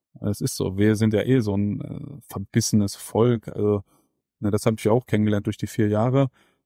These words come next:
Ja, die Engländer sind einfach anders. Die leben ihr Leben ganz anders. Ja, die begrüßen dich nett.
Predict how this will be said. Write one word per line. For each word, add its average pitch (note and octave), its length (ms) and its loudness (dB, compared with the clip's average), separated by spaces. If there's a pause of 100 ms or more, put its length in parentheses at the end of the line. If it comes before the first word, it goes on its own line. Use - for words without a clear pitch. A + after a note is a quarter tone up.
(100)
Ja, G#2+ 120 0
die A2 140 0
Engländer C3+ 440 4
sind A#2+ 240 0
einfach A#2 280 0
anders. B2 460 -2 (140)
Die A2 180 -6
leben A#2 280 2
ihr G2 100 -2
Leben F#2+ 240 -2
ganz F#2+ 200 -4
anders. - 360 -8
Ja, A2+ 220 -2
die G#2+ 100 0
begrüßen A#2+ 540 0
dich D3 160 -6
nett. D#3+ 240 -6